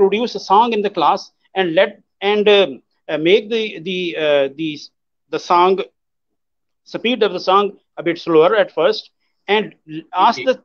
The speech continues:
Speaker 1: uh, let the students to s-, to sing that song with the, with the voice of the song।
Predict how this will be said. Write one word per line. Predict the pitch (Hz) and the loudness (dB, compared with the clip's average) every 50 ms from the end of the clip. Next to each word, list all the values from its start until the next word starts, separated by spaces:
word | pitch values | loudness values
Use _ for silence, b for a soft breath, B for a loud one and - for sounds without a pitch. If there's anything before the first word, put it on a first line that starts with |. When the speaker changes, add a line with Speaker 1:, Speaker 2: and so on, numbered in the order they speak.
| _ _ _ _ - | _ _ _ _ -10
Speaker 1:
uh, | 165 156 151 | -10 -6 0
let | 160 180 196 | 0 0 0
the | 208 254 233 | 0 -4 -4
students | - _ 240 220 196 226 233 220 - - _ _ _ _ _ _ | -4 _ -8 -4 -4 -4 -4 -4 -10 -20 _ _ _ _ _ _
to | - | -16
s-, | - - - - - _ _ _ _ 254 | -14 -14 -16 -18 -18 _ _ _ _ -16
to | 226 - - - | -14 -6 -2 0
sing | 247 294 285 | 0 0 0
that | 220 233 226 220 226 - - | 0 0 -2 -2 -4 -4 0
song | 247 277 285 269 226 | 0 2 2 0 -2
with | 240 226 - | -6 0 0
the, | 247 214 | 0 0
with | 165 190 233 208 | 0 -4 -8 -8
the | 214 233 | -8 -2
voice | 196 214 220 262 269 285 | 0 2 2 2 2 0
of | 269 | -4
the | 240 277 269 - | -4 -6 -2 2
song। | 269 240 - 123 | 2 2 2 2